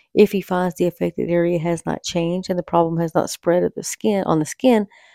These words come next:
the priest will quarantine the person for seven more days.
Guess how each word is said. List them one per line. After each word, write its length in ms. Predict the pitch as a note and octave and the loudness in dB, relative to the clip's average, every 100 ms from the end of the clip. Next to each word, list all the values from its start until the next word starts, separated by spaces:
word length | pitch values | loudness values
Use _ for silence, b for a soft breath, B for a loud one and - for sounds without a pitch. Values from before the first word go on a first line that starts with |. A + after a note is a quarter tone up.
| b b | b b
the 100 | A3 | 0
priest 320 | - A3 G#3+ | 2 2 2
will 80 | A3+ | 0
quarantine 760 | - F#3+ F#3+ F#3+ - F3+ F3+ F3+ - | -2 0 0 -2 -4 -2 -2 -6 -4
the 140 | F3+ | -4
person 440 | - - E3+ - E3 | -4 -6 -6 -6 -6
for 220 | - E3+ | -4 -6
seven 420 | - - E3 D#3+ | -4 -4 -2 0
more 280 | F#3+ A#3+ A#3 | 4 4 4
days. 400 | E3 - - | 0 -8 -12